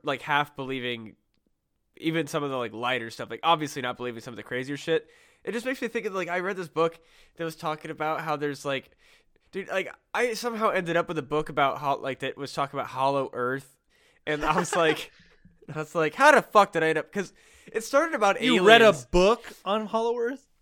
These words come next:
Speaker 1: It was a fucking alien book, and I, like, it was that, it's, I'm pretty sure it was that fucking David
Speaker 2: Oh.
Speaker 1: Wilcott guy.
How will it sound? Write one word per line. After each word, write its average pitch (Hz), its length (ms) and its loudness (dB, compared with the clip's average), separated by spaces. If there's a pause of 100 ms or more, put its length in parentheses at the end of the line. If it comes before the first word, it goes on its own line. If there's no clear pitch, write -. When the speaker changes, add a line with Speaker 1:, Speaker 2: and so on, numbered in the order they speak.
(300)
Speaker 1:
It 202 120 2
was 240 160 2
a 240 60 0
fucking 233 500 -2
alien 175 440 2
book, 135 280 -4
and 147 80 -2
I, 151 220 2
like, 156 260 -2
it 180 40 -4
was 185 140 -2
that, 220 220 0
it's, 160 140 -6
I'm 175 120 -4
pretty - 180 -6
sure - 160 -2
it 196 40 -2
was 175 140 -6
that 160 120 -4
fucking 110 280 -6
David 175 260 -4
Speaker 2:
Oh. - 60 -8
Speaker 1:
Wilcott 147 440 -2
guy. 110 300 -4